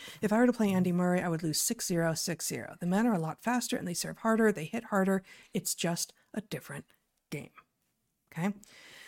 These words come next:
Uh, I'm gonna skip that one for a moment. And then they, then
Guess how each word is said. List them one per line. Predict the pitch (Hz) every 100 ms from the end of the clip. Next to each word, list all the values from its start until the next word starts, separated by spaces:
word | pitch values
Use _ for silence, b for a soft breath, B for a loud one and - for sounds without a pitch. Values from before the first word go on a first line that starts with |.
| B B B B
Uh, | 190 180 180 190 - _ _ _ _ _ -
I'm |
gonna | 180
skip | 165 - 247 247
that | 202
one | 185
for | 190
a |
moment. | 180 180
And | 185
then | 196 196
they, | 196 185 180 -
then | 185 175 175